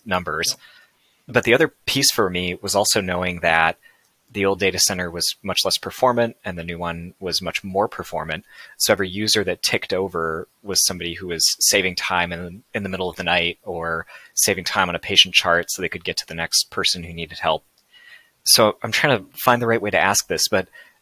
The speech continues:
Speaker 1: does it ever feel personal to you? Like, do you, do you believe in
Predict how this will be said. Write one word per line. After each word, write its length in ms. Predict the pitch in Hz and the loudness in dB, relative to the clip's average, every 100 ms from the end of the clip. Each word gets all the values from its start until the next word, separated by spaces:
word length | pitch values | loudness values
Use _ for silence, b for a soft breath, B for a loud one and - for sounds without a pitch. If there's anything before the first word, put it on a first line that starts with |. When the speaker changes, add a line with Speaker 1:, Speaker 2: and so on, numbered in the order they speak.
| _ | _
Speaker 1:
does 160 | 120 120 | -2 0
it 60 | 185 | 2
ever 160 | 190 | 0
feel 720 | - - - 110 113 117 117 - _ _ _ _ _ _ | -2 -6 -2 2 4 4 0 -8 _ _ _ _ _ _
personal 480 | - 107 101 131 123 | -6 0 0 2 0
to 180 | - 127 | -2 -2
you? 100 | 135 | 0
Like, 160 | 120 92 | 0 0
do 100 | 98 | -4
you, 360 | 98 101 101 _ | -2 -4 -6 _
do 140 | 101 104 | -8 -4
you 100 | 107 | -4
believe 560 | 104 92 92 98 101 | -4 -4 -4 -4 -2
in 400 | 101 95 95 98 | 0 0 -2 -8